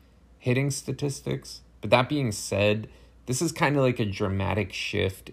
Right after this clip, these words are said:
in, um, park factors. So Nats Park is one of the more pitcher-friendly parks, the sixth friendliest to pitchers last year. And he's going to guaranteed rate field in Chicago,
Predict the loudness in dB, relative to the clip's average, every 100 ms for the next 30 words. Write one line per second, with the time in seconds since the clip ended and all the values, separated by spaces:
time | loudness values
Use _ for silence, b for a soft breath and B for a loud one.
0 | -8 -4 -2 -2 -4 -6 -8 -8 -6 -6
1 | -8 -12 -14 -18 -20 _ -4 -4 -4 -10
2 | -10 -12 -14 -16 b b b b b 0
3 | 4 4 4 0 2 2 0 -2 0 0
4 | 0 0 2 2 0 -4 -12 -20 _ 2
5 | 2 4 0 0 -2 -4 -4 -6 -6 -12
6 | -10 -8 -4 0 -2 -2 -10 -4 0 2
7 | 2 0 -4 -10 -2 -2 -2 -4 -4 -6
8 | -8 -10 -14 -12 -12 -14 b b b b
9 | b b -2 4 4 4 2 2 2 2
10 | 2 0 -2 -2 0 0 0 -2 -2 0
11 | -2 -4 -4 2 2 4 2 0